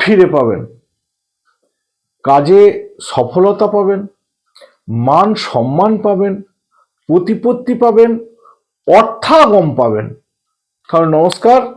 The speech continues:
আজ এই পর্যন্তই। যদি আমার ভিডিওটা ভালো লেগে থাকে তাহলে লাইক করুন, শেয়ার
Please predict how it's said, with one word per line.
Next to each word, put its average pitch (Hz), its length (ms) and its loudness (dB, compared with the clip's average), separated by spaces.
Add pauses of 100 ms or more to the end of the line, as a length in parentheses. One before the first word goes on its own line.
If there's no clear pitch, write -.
(400)
আজ 123 160 -2
এই 139 200 -2
পর্যন্তই। 202 560 0 (460)
যদি 165 300 0 (120)
আমার 196 240 4 (120)
ভিডিওটা 190 460 2 (140)
ভালো 160 200 0
লেগে 202 340 2
থাকে 196 240 -2 (540)
তাহলে 151 380 0 (420)
লাইক 165 220 0 (120)
করুন, 208 260 2 (500)
শেয়ার 190 420 0